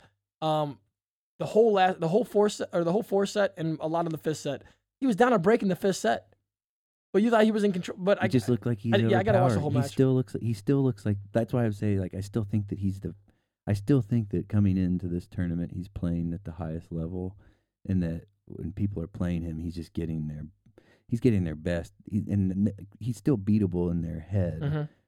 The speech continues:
Speaker 2: Whereas, like, Djokovic, they're getting the best, but they all go in there kind of, in my opinion, kind of surrendering to the fact that they're gonna get beat.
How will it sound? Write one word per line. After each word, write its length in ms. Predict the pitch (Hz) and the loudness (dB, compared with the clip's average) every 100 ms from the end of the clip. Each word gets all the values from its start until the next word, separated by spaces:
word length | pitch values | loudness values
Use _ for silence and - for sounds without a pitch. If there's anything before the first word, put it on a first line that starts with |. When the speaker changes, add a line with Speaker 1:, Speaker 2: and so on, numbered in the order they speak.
| - | -2
Speaker 2:
Whereas, 280 | 98 98 92 | 2 2 2
like, 200 | 90 90 | -2 0
Djokovic, 560 | 104 104 92 92 101 - _ _ - | 0 2 0 -2 -4 -16 _ _ 0
they're 140 | 110 | 2
getting 240 | 123 117 101 | 2 2 0
the 80 | 85 | 0
best, 340 | 90 95 101 | -2 -2 -4
but 120 | 101 | -4
they 120 | 98 | 0
all 180 | 98 95 | 0 -2
go 200 | 98 92 | -2 -2
in 140 | 92 85 | -2 -2
there 160 | 85 | -6
kind 200 | - 90 | -4 -4
of, 100 | 82 85 - _ _ _ _ _ _ | -4 -10 -18 _ _ _ _ _ _
in 200 | - 104 | -6 -4
my 160 | 92 90 | -2 -4
opinion, 640 | 92 101 87 82 80 82 - | -8 -8 -6 -6 -8 -12 -6
kind 160 | 101 87 | -4 -4
of 60 | |
surrendering 500 | - 90 87 85 80 | -4 -4 -2 -4 -6
to 80 | - | -8
the 80 | - | -8
fact 260 | 87 78 | -8 -8
that 100 | - | -10
they're 120 | - 80 | -10 -6
gonna 160 | 80 | -6
get 180 | 78 73 _ | -8 -10 _
beat. 220 | - 78 | -8 -8